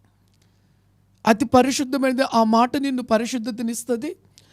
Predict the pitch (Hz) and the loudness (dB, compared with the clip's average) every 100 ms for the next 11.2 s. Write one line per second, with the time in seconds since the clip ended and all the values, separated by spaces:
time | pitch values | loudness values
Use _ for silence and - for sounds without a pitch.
0 | _ - 220 220 233 254 269 233 220 240 | _ 0 2 4 2 0 -4 -4 -4 -4
1 | 233 254 240 208 247 226 294 - 226 214 | -2 -2 -4 -6 -6 -6 -8 -2 -2 0
2 | 226 247 233 254 262 226 185 220 247 240 | -4 -4 -6 -4 -4 -6 -4 -4 -4 -6
3 | 254 226 - 208 233 247 240 226 226 220 | -4 -4 -4 -2 0 0 -2 -4 -8 -8
4 | 220 220 220 233 202 202 _ _ _ _ | -6 -6 -6 -6 -8 -8 _ _ _ _
5 | - 208 226 247 233 226 220 208 196 202 | -6 2 4 4 2 0 -6 -6 -6 -8
6 | 196 254 233 220 208 214 202 220 208 208 | -8 -6 -4 -6 -8 -8 -6 -6 -6 -4
7 | 202 208 208 202 190 202 _ _ _ _ | -4 -6 -6 -6 -6 -8 _ _ _ _
8 | 190 165 214 220 208 202 202 - 226 208 | -8 -2 -2 0 -4 -4 -6 -6 -6 -4
9 | 196 196 190 190 - 208 202 202 220 254 | -4 -6 -8 -8 -8 -6 -2 0 0 0
10 | 247 240 214 226 214 214 247 240 233 226 | -2 -2 -4 -4 -8 -6 -8 -4 -2 -2
11 | 226 226 | -6 -4